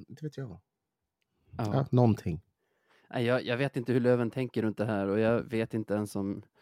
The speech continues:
Speaker 2: om, om det är rimligt att göra så. Jag, jag har bara suttit och haft ont i magen över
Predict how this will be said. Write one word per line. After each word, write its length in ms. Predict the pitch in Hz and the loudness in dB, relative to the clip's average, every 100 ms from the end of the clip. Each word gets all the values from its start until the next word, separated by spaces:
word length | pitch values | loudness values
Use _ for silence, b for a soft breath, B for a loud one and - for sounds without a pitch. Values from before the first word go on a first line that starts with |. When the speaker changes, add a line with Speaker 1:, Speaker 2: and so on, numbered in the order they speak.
| b b b b b b b b - - | b b b b b b b b -20 -6
Speaker 2:
om, 560 | 113 104 98 104 101 98 _ _ _ _ | -4 -2 -2 -4 -4 -8 _ _ _ _
om 140 | - 120 | -6 -2
det 80 | 110 | 0
är 120 | 104 | 0
rimligt 500 | 123 113 117 131 101 | 0 -2 -2 -4 -4
att 60 | |
göra 220 | 95 98 104 | -2 -2 -6
så. 320 | 85 78 80 | -8 -8 -6
Jag, 420 | 98 123 110 90 - _ 69 | -2 0 0 -2 -8 _ -10
jag 140 | 101 | -6
har 180 | 117 120 | -4 -2
bara 480 | 117 107 107 - - | 0 0 -2 -6 -8
suttit 240 | 117 - | -10 -6
och 60 | 98 | -8
haft 160 | 95 | -6
ont 160 | 110 101 | -8 -6
i 40 | |
magen 460 | 107 104 104 120 101 | -4 -2 -4 -6 -4
över 560 | 101 101 92 78 104 | -6 -6 -6 -8 -10